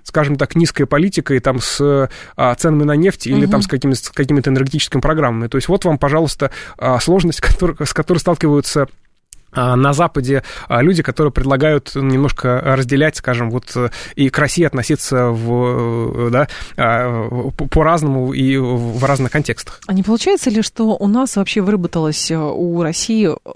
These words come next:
Speaker 2: ну, вынуждена, возможно, выработалась такая тактика, что да, Штаты и, а, Европейский Союз вводят санкции. Но при этом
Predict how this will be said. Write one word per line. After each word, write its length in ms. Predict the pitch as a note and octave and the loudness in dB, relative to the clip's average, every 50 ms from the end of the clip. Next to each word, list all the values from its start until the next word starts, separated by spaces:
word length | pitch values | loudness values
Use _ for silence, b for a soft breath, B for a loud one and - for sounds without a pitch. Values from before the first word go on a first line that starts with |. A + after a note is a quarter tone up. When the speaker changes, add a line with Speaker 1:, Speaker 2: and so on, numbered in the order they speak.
| - | -4
Speaker 2:
ну, 120 | - A3 G#3+ | -2 0 0
вынуждена, 600 | F3 F3 F#3+ G#3+ G#3 F#3+ D#3+ D3+ D3 D#3+ D3+ D3 | 2 2 4 4 4 4 2 -2 -4 -6 -6 -4
возможно, 420 | D#3 D3 - E3 D3+ - - D#3 | -4 -4 -4 -6 -8 -6 -6 -4
выработалась 500 | D3+ F3+ F#3 F3 D#3+ - - C#3+ C#3+ - | -2 -2 -2 -2 -2 -4 -4 -4 -6 -4
такая 300 | - E3+ - - F#3 F3+ | -6 -6 -4 -2 -2 -2
тактика, 460 | - - C#4 - - - - - - | 0 0 -2 -2 -2 -8 -8 -8 -8
что 220 | D#3+ - - - F#3 | -10 -8 -8 -6 -4
да, 280 | E3+ F3+ D#3+ C#3 - - | 0 0 0 0 -2 -4
Штаты 560 | - - - - C4+ C#4+ C#4+ - B3 A#3 G#3+ - | -10 -10 -4 -2 0 0 0 0 -2 -2 -2 -4
и, 400 | - - - - - G3 - - - _ _ _ _ _ _ - | -6 -6 -4 -4 -4 -4 -4 -6 -8 _ _ _ _ _ _ -16
а, 180 | C#3+ C3+ A2+ | -12 -8 -6
Европейский 480 | A2 F#3 F#3 F3 E3+ - G#3 F#3+ - - | -4 -2 -2 -2 -4 -4 -6 -8 -8 -8
Союз 240 | - G3+ G#3+ - - | -6 -6 -6 -6 -4
вводят 240 | E3+ F3+ E3 D#3+ - | -6 -6 -6 -6 -8
санкции. 400 | - - - - - - - - _ _ _ _ _ _ _ _ _ - B B B B B B B B B B | -12 -16 -16 -16 -18 -20 -20 -20 _ _ _ _ _ _ _ _ _ -20 B B B B B B B B B B
Но 300 | - G#3+ B3 C#4 C4 A3+ | -2 2 4 4 4 4
при 240 | G3+ - B3 B3+ B3 | 4 4 4 4 4
этом 400 | G#3 F3 - - D#3 D#3+ D#3+ | 4 2 0 -4 -8 -8 -8